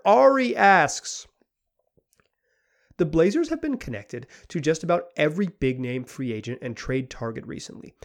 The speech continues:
As a fan, this is both exciting in its novelty, but also a little challenging to parse out what is real and what is clickbait. As a reporter,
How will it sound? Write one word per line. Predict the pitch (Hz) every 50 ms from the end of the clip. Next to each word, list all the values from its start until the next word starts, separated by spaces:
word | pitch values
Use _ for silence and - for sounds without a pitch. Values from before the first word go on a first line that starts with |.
| - - - - - -
As | 208 208 196 196
a |
fan, | - - 220 226 214 160 165 185 185 175
this | 180 202
is | 233 202
both | 180 220 220 220 226
exciting | 220 - - - - 190 185 202 208 214 220 220 208
in | 196 208
its | 202 196 -
novelty, | 156 151 165 180 190 180 180 - - 139 143 151
but | 143 151
also | 165 202 240 - - 311
a | 311
little | 294 294 262
challenging | - - - - 135 143 185 190 143 123 113
to | 113
parse | - - - 147 151 -
out | 165 143 127 120
what | 135 180 202 -
is | 208 170 151
real | 147 170 202 214 208 196 175 - - - - - -
and | 143 139 123
what | 131 143 - - 175
is | 143 -
clickbait. | - - 202 196 - - 143 139 -
As | - 190 220 214
a | 220
reporter, | 226 220 220 - - 247 240 196 151 -